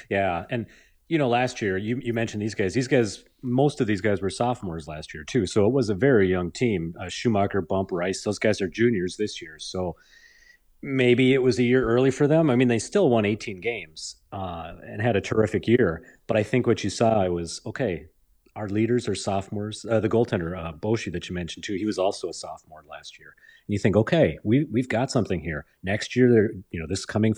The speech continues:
winter, they're juniors. You know, maybe this is the year. Maybe it's a year out yet. Maybe when these guys are seniors, that's gonna be the year that the breakthrough happens. Uh, you know, when Eden Prairie loses some of its senior leaders this year. Um, we'll see. We'll see. I, I, we still really like Prior Lake.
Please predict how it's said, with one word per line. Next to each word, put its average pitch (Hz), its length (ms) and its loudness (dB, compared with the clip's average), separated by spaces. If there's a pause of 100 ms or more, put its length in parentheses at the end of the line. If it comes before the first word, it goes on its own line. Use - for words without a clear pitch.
winter, 120 360 2
they're 90 120 2
juniors. 127 640 2 (400)
You 87 60 -4
know, 87 80 0
maybe 104 320 6
this 113 180 4
is 123 140 2
the 127 100 4
year. 127 200 8
Maybe 117 240 2
it's - 120 -6
a 147 60 4
year 143 220 6
out 147 160 4
yet. 85 160 -6
Maybe 92 200 -2
when 120 140 2
these 120 140 2
guys 117 200 0
are 104 80 -10
seniors, 107 560 -2
that's - 220 -8
gonna 104 220 -2
be 92 120 0
the 85 120 -4
year 87 180 -2
that 82 140 -12
the 87 80 -12
breakthrough 98 400 -4
happens. 78 480 -8 (280)
Uh, 82 180 -8
you 82 120 -6
know, 92 80 0
when 92 140 0
Eden 104 180 2
Prairie 95 300 4
loses 85 340 -4
some 92 120 -4
of 85 100 -4
its 95 180 -2
senior 82 300 -4
leaders 76 320 -10
this - 200 -12
year. 82 220 -14 (460)
Um, 76 400 -8 (160)
we'll 120 180 6
see. 135 420 2
We'll 110 60 -2
see. 110 240 2
I, 104 220 0
I, 117 60 -4 (260)
we 117 100 2
still 123 240 4
really 104 240 8
like 85 320 -2
Prior 80 240 -4
Lake. 78 300 -8